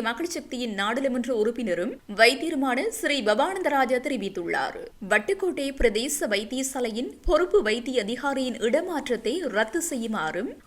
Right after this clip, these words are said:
அந்த வைத்தியசாலையின் அபிவிருத்தி நடவடிக்கைகளை முன்னெடுக்க வேண்டும் எனவும் நோயாளர் நலன்புரி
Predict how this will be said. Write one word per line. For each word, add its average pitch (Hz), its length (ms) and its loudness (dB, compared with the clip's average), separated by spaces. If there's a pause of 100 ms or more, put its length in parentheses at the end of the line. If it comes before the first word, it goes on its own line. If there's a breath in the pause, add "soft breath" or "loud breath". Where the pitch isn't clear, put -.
(120)
அந்த 349 280 2
வைத்தியசாலையின் 262 720 2 (120)
அபிவிருத்தி 277 480 -2
நடவடிக்கைகளை 262 800 2
முன்னெடுக்க 311 480 0
வேண்டும் 220 300 0
எனவும் 247 280 -2 (140)
நோயாளர் 302 460 2 (120)
நலன்புரி 269 420 0